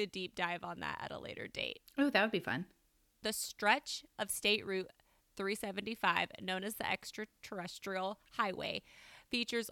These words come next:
Speaker 1: all the stops and shops that any amateur ufologist would hit up for some fun,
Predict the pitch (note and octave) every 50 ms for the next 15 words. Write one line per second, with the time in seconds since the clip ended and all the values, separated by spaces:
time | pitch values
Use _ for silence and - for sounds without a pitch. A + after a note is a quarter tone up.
0 | - _ A3 A3 A3+ A#3+ B3+ A#3+ D4+ D4+ - - A#3 G3 G3 - - - G3 G3+
1 | - - F3+ - - - - - F#3 F3 - - _ - G3+ G3+ G#3+ A#3+ B3 -
2 | - - G3+ F#3+ F#3+ F#3+ G3 - - - G#3+ G3 F#3+ F#3+ G3 - _ _ _ _
3 | - - _ _ _ _ _ - C4+ A#3+ B3+ G#3+ - - G#3+ G3+ G3 F#3+ F#3+ F#3
4 | - - F#3+ F#3 - G#3 - - - - - - - _ _ _ _ _ - -
5 | - - _ _ _ - A#3+ A3 A3+ G#3+ G#3 G#3 A3 G#3 A3+ G#3 F#3+ F#3 F#3 -
6 | - - G3 G3+ - - G#3 G3+ G#3+ - - F3+ F3 F3 F3